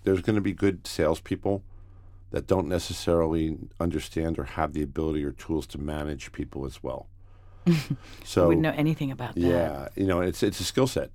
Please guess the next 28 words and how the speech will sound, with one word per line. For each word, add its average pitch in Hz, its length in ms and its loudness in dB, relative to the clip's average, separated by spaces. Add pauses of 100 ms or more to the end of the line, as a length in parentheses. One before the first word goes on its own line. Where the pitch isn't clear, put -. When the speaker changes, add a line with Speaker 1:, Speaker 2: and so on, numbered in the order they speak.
Speaker 1:
And 87 180 0
so 90 400 4
I 85 120 2
had 104 300 4
the 123 60 -2
skill 92 240 0
set, 82 180 0
I 82 80 4
think, 82 220 -2
to 90 80 0
a 82 40 2
degree. 78 340 0
I 73 60 0
had 85 140 0
a 76 40 -2
team - 320 -2
that 82 120 0
was - 240 -6 (380)
really 87 300 4
successful, 113 640 -2 (280)
did 76 180 2
really 82 260 2
well 82 200 4
for - 140 -4
many 80 240 0
years, 82 380 0 (640)
and 82 200 0
then 85 380 0